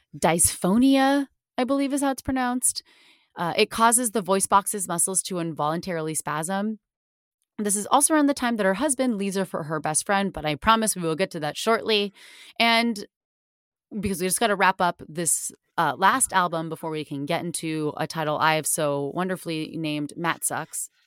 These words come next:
Oh, sorry. Mutt Sucks. It's such an un-, <laughs> unintuitive nickname. So while she's taking a break, in two thousand four, she releases a greatest hits album with three new tracks. As of twenty twelve, it had sold over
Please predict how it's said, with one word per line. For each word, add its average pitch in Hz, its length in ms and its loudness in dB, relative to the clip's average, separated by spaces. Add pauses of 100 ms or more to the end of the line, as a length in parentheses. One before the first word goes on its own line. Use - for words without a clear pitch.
Oh, 196 80 0
sorry. 147 380 -4 (360)
Mutt 196 220 2 (180)
Sucks. - 520 -4 (100)
It's 262 280 -6
such 320 160 -4
an 370 200 -2
un-, 226 260 0
<laughs> - 60 -6
unintuitive 208 720 2
nickname. 147 520 -6 (1700)
So 285 200 4
while 311 100 8
she's 415 220 2
taking 339 340 -2
a 320 60 -2
break, 180 320 2 (440)
in 226 120 -2
two 240 100 -4
thousand 254 300 2
four, 190 200 2
she 202 140 -4
releases 190 380 -4
a 220 80 -2
greatest 180 400 -2
hits 175 220 -4
album 165 580 -2
with 165 240 -8
three 180 380 -4
new 165 200 -4
tracks. - 500 -6 (120)
As 285 200 2
of 320 100 -4
twenty 262 180 -2
twelve, 190 280 0
it 170 80 -4
had 175 220 -4
sold 202 300 -4
over 165 580 -4